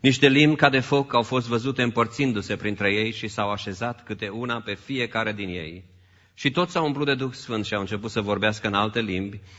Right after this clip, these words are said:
după cum le da Duhul să vorbească. Și se aflau atunci în Ierusalim iudei, oameni cucernici din toate neamurile care sunt sub cer.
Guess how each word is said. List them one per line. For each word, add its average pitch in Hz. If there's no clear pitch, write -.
după 139
cum 151
le 143
da 123
Duhul 120
să 113
vorbească. 92
Și -
se 151
aflau 185
atunci 185
în 175
Ierusalim 139
iudei, 113
oameni 117
cucernici 127
din 110
toate 135
neamurile 98
care 101
sunt 104
sub 104
cer. 90